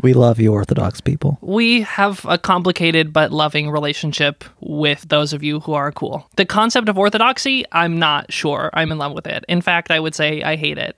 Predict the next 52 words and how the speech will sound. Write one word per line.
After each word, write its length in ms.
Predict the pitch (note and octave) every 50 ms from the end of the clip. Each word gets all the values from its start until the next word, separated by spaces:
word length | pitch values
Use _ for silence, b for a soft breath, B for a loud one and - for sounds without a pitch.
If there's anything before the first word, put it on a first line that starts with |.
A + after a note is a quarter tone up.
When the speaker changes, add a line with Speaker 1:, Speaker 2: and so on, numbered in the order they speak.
| -
Speaker 2:
but 200 | D#3 F3 E3+ - - -
that's 380 | G3+ E3+ - - F3+ F3 - -
a 80 | G3 E3
whole 260 | - F3+ E3+ D#3+ D#3
other 140 | D#3 D3 D3
thing. 60 | D3
Speaker 1:
Save 340 | - D3+ C#3 C3 C3+ C3+ B2
that 240 | C3+ C3+ C3 B2+
for 180 | - - B2+ A#2+
another 520 | A2+ A2 A2+ A#2 A#2+ A#2 B2 A#2+ A#2+ A#2+
pod. 600 | - - - - G#2+ G#2 G#2+ G#2 G2+ G2+ G2+ G2
Speaker 2:
Save 460 | G#2+ G#2+ - - - - E3 D#3 D#3 E3
it 80 | D#3
for 160 | - - E3
the 60 | D#3 D3+
podcast. 760 | - D3+ D3 C#3+ - D3+ C#3 A2 A#2 - - - - - - _ _ -
I'm 140 | - D#3 D#3 D3
saving 340 | - - E3 E3 E3 D#3+
myself 480 | D#3 D3 D3+ D3+ - C#3+ C3 C#3 D#3 -
for 320 | - - - - D#3 D3+ D3
Speaker 1:
For 0 |
Speaker 2:
marriage. 540 | D3 - A#2+ C#3 - A#2 A2 A2 G#2 D#3 -
Speaker 1:
podcast. 180 | A2+ G#2+ A2 - - D4 A#3 -
Speaker 2:
<laughs> 520 | - - - - - - - - _ -
I 160 | - E3+ F3+ F3+
knew 440 | F3+ F3+ F#3 F3+ F3 E3+ D#3+ D#3+
this 220 | D#3 D#3+ E3 - -
was 100 | D#3+ D3
gonna 200 | - D#3 D3+ D3
be 80 | D3+
a 40 | D3+
situation 540 | - - D#3 - - D3+ D#3 D3 - D3 -
because 560 | - - - - D#3+ D3+ D3 D#3 D3+ - - -
this 120 | - D3+
happens 260 | - - D#3 D3+ D#3 D#3
all 80 | D3+
the 80 | D3 D#3
time 220 | D3 E3 D#3 D#3+
that 120 | D3+ D#3 -
Orthodox 420 | D3+ D#3 - D#3 C#3+ C#3+ - -
people 420 | - E3 D3 - D3+ C#3+ C#3 D3+
don't 360 | D3+ - - D3+ D3 C#3+ C#3+ - _ - _ _ -
engage 400 | D#3+ D#3+ D3 D#3 D3+ D#3 C#3+ -
with 180 | - - -
me. 220 | - - - - _ _ -
I 140 | - F3 G#3
said 220 | G3+ - G#3 F#3+
"Good 120 | F3 F3 D#3+
Shabbos" 320 | - F#3+ G3 G3+ G3+ G3 -
to 80 | F#3
him 440 | D#3 D#3+ D#3+ D#3+ D#3 D#3+ D#3 E3+ F3
because 340 | - F3 D#3+ F3 E3+ D#3 -